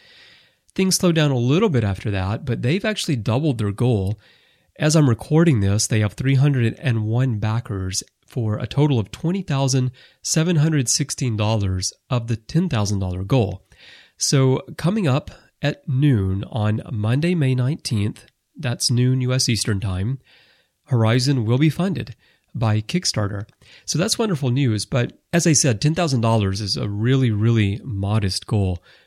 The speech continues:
for a project like this. And Tommy set up a number of stretch goals,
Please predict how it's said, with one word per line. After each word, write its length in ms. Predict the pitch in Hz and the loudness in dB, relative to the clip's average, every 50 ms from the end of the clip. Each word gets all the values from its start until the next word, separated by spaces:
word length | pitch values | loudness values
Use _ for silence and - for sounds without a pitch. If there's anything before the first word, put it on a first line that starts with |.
| _ _ _ | _ _ _
for 140 | - - 107 | -4 -4 -4
a 40 | 98 | -4
project 460 | - - 139 131 131 113 110 104 123 | -2 -2 0 2 2 2 0 -2 -2
like 200 | 107 95 - - | -4 -6 -6 -6
this. 320 | - 98 92 90 - - - _ - - - _ _ _ _ _ _ _ | -6 -6 -6 -6 -8 -10 -12 _ -20 -20 -20 _ _ _ _ _ _ _
And 520 | 175 131 127 127 131 127 127 - - - - | 0 2 2 2 2 2 0 -2 -6 -10 -14
Tommy 300 | - - 147 156 170 190 | -6 -2 0 0 2 2
set 240 | 185 - - 165 151 | 2 2 2 2 0
up 140 | 147 135 - | 0 -2 -2
a 80 | - 127 | -2 -2
number 420 | 113 113 113 120 123 123 120 - | 0 0 0 0 0 -2 -2 -2
of 260 | - 113 110 107 - - - _ _ | -2 -2 -2 -2 -4 -6 -16 _ _
stretch 400 | - - - - 151 143 - - | -4 -2 0 2 2 0 0 -2
goals, 500 | - - 95 92 92 101 98 - - - | -4 -2 -2 -2 -4 -4 -4 -4 -6 -6